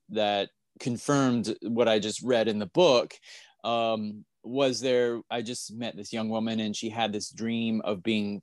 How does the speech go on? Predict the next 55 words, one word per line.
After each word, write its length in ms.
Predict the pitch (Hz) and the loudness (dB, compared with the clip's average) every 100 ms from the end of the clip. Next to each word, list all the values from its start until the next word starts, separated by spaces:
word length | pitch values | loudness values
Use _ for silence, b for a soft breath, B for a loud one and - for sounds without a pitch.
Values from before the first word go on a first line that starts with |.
| - | -6
pecked 360 | - 120 - - | 2 2 2 0
by 120 | 104 | 2
chickens 500 | - 135 131 123 107 | 2 2 4 2 2
and 120 | 104 | -2
she 140 | - 104 | 0 0
was 140 | 90 | 0
afraid 360 | - 139 135 135 | 0 6 6 6
of 100 | 107 | 4
chickens. 520 | 131 127 120 117 107 | 0 2 2 2 0
And 100 | 117 | 0
I 80 | 120 | 0
say 200 | 117 107 | 0 0
dream, 360 | 101 120 127 107 | 0 2 4 4
but 120 | 98 | 2
it 40 | |
was 140 | 90 98 | -2 0
really 240 | 123 107 | 2 2
a 40 | 98 | 2
memory 460 | 104 135 113 85 | 2 2 0 -2
that 120 | 95 - | -4 0
she 160 | 117 | 2
never 280 | 110 101 98 | 2 2 0
had, 480 | - 160 117 92 92 | 2 4 4 2 0
wasn't 320 | 110 104 - | -2 -2 -4
hers. 380 | 143 151 95 - B B B B - | 2 4 4 0 B B B B 0
Well, 180 | 131 123 | 4 4
finally, 680 | - 131 175 120 101 104 - | 4 2 2 0 -2 -6 -6
you 120 | 117 | -4
know, 100 | 110 | -2
as 100 | 104 | -2
a 40 | 98 | -4
girl, 440 | 117 123 131 110 | 4 8 8 6
she, 480 | 104 117 107 104 - | 2 -2 -2 -2 -6
she 220 | - - 113 | -10 -8 -6
told, 440 | - 113 110 95 _ | -2 0 0 -2 _
you 120 | 117 113 | -6 -4
know, 140 | 98 | -4
her 120 | 107 | -6
mom 440 | 101 107 107 110 107 | -2 0 2 0 -2
that, 180 | 101 98 | 0 0
and 80 | 92 | -2
I 40 | 104 | -4
guess 180 | 104 107 | -4 -4
her 60 | |
grandmother 400 | 95 104 117 110 | -4 -2 0 -2
was 220 | 87 90 | -4 -6
there, 200 | - 92 | -2 -2
and 100 | 101 | 0
her 80 | 113 | -4
grandmother 380 | 101 117 127 117 | -2 0 2 2
said, 400 | - 113 107 104 | 2 4 4 4
"That 200 | 127 165 | 2 2
happened 360 | 120 95 110 113 | -2 -2 -2 -2
to 60 | |
me." 400 | 127 147 - - | -2 -4 -8 -14